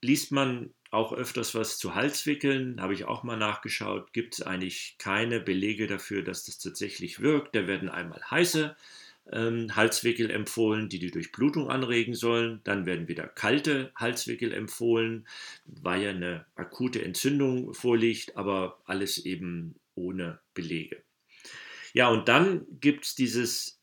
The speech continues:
weite Feld von anderen Halstabletten, die ich als sehr, sehr problematisch ansehen würde und eigentlich nicht empfehle. Da sind dann zum Beispiel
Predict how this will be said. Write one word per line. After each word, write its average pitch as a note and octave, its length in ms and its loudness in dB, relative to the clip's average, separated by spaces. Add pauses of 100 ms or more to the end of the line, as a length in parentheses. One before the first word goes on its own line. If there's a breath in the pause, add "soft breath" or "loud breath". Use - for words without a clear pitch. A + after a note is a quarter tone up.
(100)
weite A#2+ 540 4
Feld A2+ 680 -2
von A2 960 -4
anderen G#2 680 -2
Halstabletten, - 1160 -8
die A#2+ 200 -4
ich - 440 -4
als - 640 -6
sehr, A#2 400 2
sehr G2+ 500 -2
problematisch F2 960 -6 (320 loud breath)
ansehen D#2+ 580 -4
würde - 320 -10 (140)
und G2 160 -8
eigentlich G2+ 540 -6
nicht F#2+ 460 -4
empfehle. - 480 -10 (1120)
Da A#2 100 4
sind D#3+ 200 4
dann D#3+ 140 4
zum C#3 160 2
Beispiel A2+ 600 2